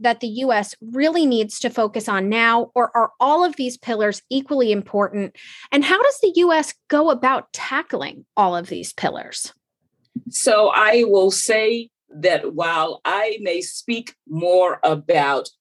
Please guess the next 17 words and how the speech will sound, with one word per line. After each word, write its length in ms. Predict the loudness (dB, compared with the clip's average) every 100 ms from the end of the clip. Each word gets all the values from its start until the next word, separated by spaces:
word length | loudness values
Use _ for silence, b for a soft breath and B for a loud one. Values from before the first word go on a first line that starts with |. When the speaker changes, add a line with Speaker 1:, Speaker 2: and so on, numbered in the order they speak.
| -4
Speaker 2:
the 100 | -4
talent 640 | -4 -2 0 0 -2 -6
side 480 | -8 0 2 2 0
of 140 | -4 -4
the 220 | 0 0
equation, 720 | 0 -2 -2 -2 -4 -6 -8 -16 b b 0
um, 340 | 2 4 2 -2 _ -20 -20 -8 0
that 260 | 0 0
the 80 | -6
pillars 640 | -2 0 2 2 0 -4 _ _ _ 0
are 260 | 2 0 -6
equally 420 | -10 -2 2 2
important. 560 | 2 -2 -6 -6 -12 -18 _ _
Um, 360 | 0 4 4 4
they 160 | 2 0
cannot 500 | 0 0 0 -4 -6 -16 _
be 600 | -6 -4 -4 -4 -6 -10